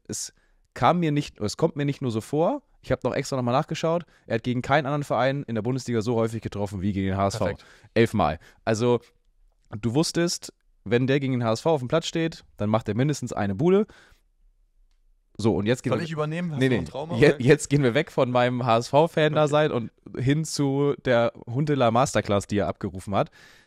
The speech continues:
Speaker 1: Zweihundertneunundvierzig Spiele für Schalke, hundertachtundzwanzig Tore, sechsunddreißig Vorlagen, einmal Torschützenkönig, zweitausendelf, zweitausendzwölf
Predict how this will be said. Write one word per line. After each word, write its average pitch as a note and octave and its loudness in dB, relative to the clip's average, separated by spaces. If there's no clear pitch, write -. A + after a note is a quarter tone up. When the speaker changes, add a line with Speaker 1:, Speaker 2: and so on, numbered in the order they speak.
Speaker 1:
Zweihundertneunundvierzig D#3 0
Spiele D3+ -4
für C#3+ -2
Schalke, D3+ -2
hundertachtundzwanzig C#3+ -2
Tore, C#3+ -2
sechsunddreißig B2+ -4
Vorlagen, C#3 -2
einmal C3 0
Torschützenkönig, C#3 -4
zweitausendelf, G#2 -2
zweitausendzwölf A2 -4